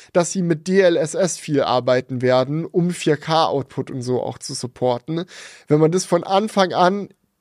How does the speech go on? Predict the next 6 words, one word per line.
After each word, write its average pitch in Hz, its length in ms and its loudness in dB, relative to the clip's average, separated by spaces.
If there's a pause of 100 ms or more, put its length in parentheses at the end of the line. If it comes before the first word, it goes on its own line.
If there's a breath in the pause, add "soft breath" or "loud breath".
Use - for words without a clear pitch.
(120)
kernmäßig 202 1300 2
ins 185 180 -4
System 175 420 -4
integriert, 135 680 -2 (260 loud breath)
dieses 147 280 -2
A-I-Upscaling, 147 1160 2